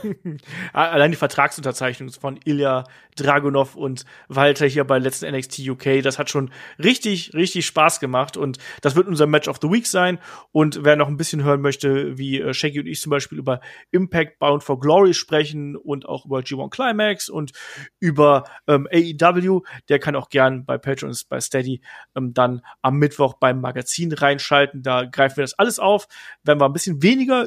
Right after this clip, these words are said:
über W W E diesmal reden, dafür mehr über andere Promotions und da ein bisschen abschweifen. Und, äh, ja, damit sind wir hier durch mit der Review zu W W E Hell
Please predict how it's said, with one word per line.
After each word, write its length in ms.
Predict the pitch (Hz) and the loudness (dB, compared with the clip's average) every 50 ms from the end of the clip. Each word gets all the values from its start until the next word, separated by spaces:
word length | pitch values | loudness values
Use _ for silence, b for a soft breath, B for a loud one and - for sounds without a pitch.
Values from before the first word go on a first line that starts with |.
| - - | -4 -6
über 360 | 202 196 202 202 202 185 156 | -4 -2 -2 0 0 0 0
W 140 | 170 170 165 | 0 0 0
W 60 | 175 | -2
E 180 | - - 180 | -4 -4 -4
diesmal 340 | 185 175 175 - - 160 147 | -4 -4 -6 -6 -4 -4 -4
reden, 300 | 135 135 156 170 165 160 | -2 -2 -2 -2 -2 -2
dafür 400 | 151 147 131 - - 143 135 127 B B B B B | -4 -6 -6 -4 -2 0 0 -2 B B B B B
mehr 420 | 151 147 151 156 165 170 175 - | -2 2 4 4 4 4 2 0
über 280 | 175 156 143 147 135 - | -2 0 2 2 2 2
andere 280 | 151 147 151 151 151 143 | 0 -2 -2 -2 -4 -6
Promotions 600 | - - 135 135 143 147 139 - 147 135 - - B B B B B | -6 -6 -2 0 2 2 2 0 -4 -10 -10 -12 B B B B B
und 180 | 151 135 127 | -10 -4 0
da 100 | 131 131 | 2 2
ein 140 | 139 139 127 | 2 0 -2
bisschen 220 | 120 123 - - - | -6 -10 -12 -12 -12
abschweifen. 580 | - - - - 131 123 127 - - 135 131 B B B B B B B _ | -12 -10 -6 -4 -2 -2 -2 -4 -6 -12 -14 B B B B B B B _
Und, 240 | - 135 131 123 117 | -8 -6 -6 -6 -4
äh, 220 | 139 127 123 117 - _ _ | -4 -4 -4 -4 -8 _ _
ja, 260 | - 156 214 302 - _ _ _ _ | 2 2 2 2 0 _ _ _ _
damit 240 | - 156 180 220 233 | 2 2 4 4 2
sind 120 | - 269 233 | 0 0 0
wir 80 | 262 | 0
hier 80 | 226 196 | 0 2
durch 320 | 185 262 370 - - - - | 2 2 0 0 -2 -4 -6
mit 160 | 170 190 - | -6 -2 2
der 200 | 202 185 175 170 175 | 4 4 4 2 0
Review 440 | - 170 208 262 285 247 240 240 233 | 0 0 0 0 0 -2 -4 -6 -8
zu 460 | 208 - - - 190 196 196 190 185 B B B B B B B B B B | -8 -8 -8 -6 -4 -4 -4 -4 -6 B B B B B B B B B B
W 220 | 143 170 202 180 | 2 4 4 4
W 60 | 202 190 | 4 2
E 320 | 170 175 170 170 165 135 | 4 4 4 4 2 0
Hell 340 | - - 147 151 156 160 165 | -2 0 4 4 4 4 2